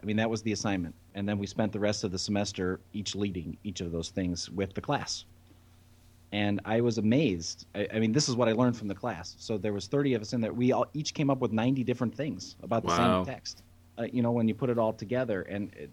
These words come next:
Speaker 1: for me, it was just so eye-opening. It wasn't like, "Oh, this is, this is the Bible verse. This is what it means. Let's move on." Uh, it was just, no, it's,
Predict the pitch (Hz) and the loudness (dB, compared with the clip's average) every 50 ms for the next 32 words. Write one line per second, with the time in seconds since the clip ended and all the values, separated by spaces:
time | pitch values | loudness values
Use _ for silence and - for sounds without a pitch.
0 | - - 127 123 139 139 123 113 - - 117 - - 123 95 - - 104 117 151 | -8 -2 2 4 6 6 6 4 2 -2 -2 0 2 2 0 0 -2 0 2 4
1 | 151 104 - - 92 87 85 85 80 98 113 117 127 131 - 101 101 95 90 - | 4 4 2 0 -2 -4 -4 -4 -2 0 0 0 0 0 -2 -2 -2 -2 -2 0
2 | - 117 107 92 85 85 110 107 - - - 110 107 101 95 92 - - - - | 0 2 2 2 2 0 0 -2 -2 -4 -2 0 0 0 0 0 -2 -4 -6 -8
3 | - - - - - - - - _ - - - 101 104 - 120 113 131 113 110 | -14 -20 -20 -20 -20 -20 -20 -20 _ -20 -14 -12 -10 -8 -6 -4 -2 0 2 2
4 | 107 101 95 98 87 95 95 98 95 - 92 90 101 101 98 104 107 95 78 92 | 2 2 2 0 -2 -2 -2 -4 -4 -6 -8 -6 -6 -4 -2 0 0 0 0 -2
5 | 98 92 92 90 95 90 - 87 87 87 - - 95 87 82 87 80 78 82 78 | -2 -2 -2 -2 -2 -4 -6 -6 -8 -8 -6 -4 -4 -4 -4 -4 -6 -8 -10 -14
6 | - - - - - 92 95 90 82 - - 73 73 - 101 104 104 101 - - | -18 -20 -20 -12 -6 -4 -4 -4 -4 -6 -10 -14 -12 -6 -4 -2 -2 -2 -2 -4
7 | 98 - - 139 170 135 90 87 - - | -4 -2 -2 0 0 0 -2 -2 -4 -6